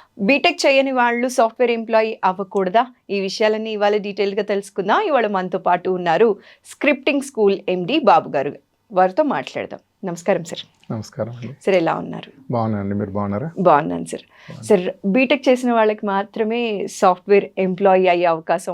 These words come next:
Speaker 1: ఉంటుందా? లేదు, న్-, అసలు బీటెక్ చేయకుండా గ్రాడ్యుయేషన్ లాంటి వాళ్ళు చేసిన, గ్రాడ్యుయేషన్ చేసిన వాళ్ళు కూడా
Speaker 2: Hmm.
Speaker 1: ఏదైనా షార్ట్ టైమ్ కోర్స్ లాంటివి చేసి మంచి సాఫ్ట్‌వేర్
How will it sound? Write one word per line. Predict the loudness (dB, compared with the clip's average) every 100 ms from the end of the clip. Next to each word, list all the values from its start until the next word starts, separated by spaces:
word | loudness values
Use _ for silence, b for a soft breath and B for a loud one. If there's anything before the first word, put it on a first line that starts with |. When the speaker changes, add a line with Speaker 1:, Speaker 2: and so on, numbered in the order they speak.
| -10
Speaker 1:
ఉంటుందా? | -8 -6 0 -2 -2 -6
లేదు, | -2 0 0 -2 -4
న్-, | -4 -6 -8 -2
అసలు | 0 0 -2
బీటెక్ | 0 -2 -4 -4
చేయకుండా | -2 -2 -2 -4 -2 -2 -2 -4 2
గ్రాడ్యుయేషన్ | 2 2 -2 -2 -4 -4
లాంటి | -4 -4 -2
వాళ్ళు | -2 -2 -4
చేసిన, | -6 -8 -12 _ -12 2
గ్రాడ్యుయేషన్ | 4 4 4 2 2 -2 0
చేసిన | -2 -2 -6 -2
వాళ్ళు | 0 0 -6 -6
కూడా | -2 -4 -6 B
Speaker 2:
Hmm. | -12 0 4
Speaker 1:
ఏదైనా | 4 4 2 0 -4 2
షార్ట్ | 4 4 4
టైమ్ | 2 2 0
కోర్స్ | 2 2 -2
లాంటివి | -4 -4 -6 -6 -6
చేసి | -6 -8 -2
మంచి | -2 -2 -6 0
సాఫ్ట్‌వేర్ | 0 0 0 0